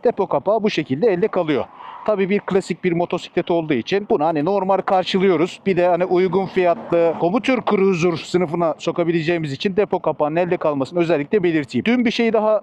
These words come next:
öğrendim. Şu gösterge panelini açalım. Açıldıktan sonra me-,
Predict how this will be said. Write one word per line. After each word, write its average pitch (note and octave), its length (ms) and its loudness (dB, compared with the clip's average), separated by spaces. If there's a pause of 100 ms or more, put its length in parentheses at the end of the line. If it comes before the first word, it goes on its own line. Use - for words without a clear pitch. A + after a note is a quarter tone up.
(160)
öğrendim. E3 560 0 (260)
Şu E3 120 0
gösterge D#3+ 480 0
panelini D3 380 0
açalım. D#3 540 0
Açıldıktan F#3 680 -2
sonra E3 360 0
me-, F3+ 240 -2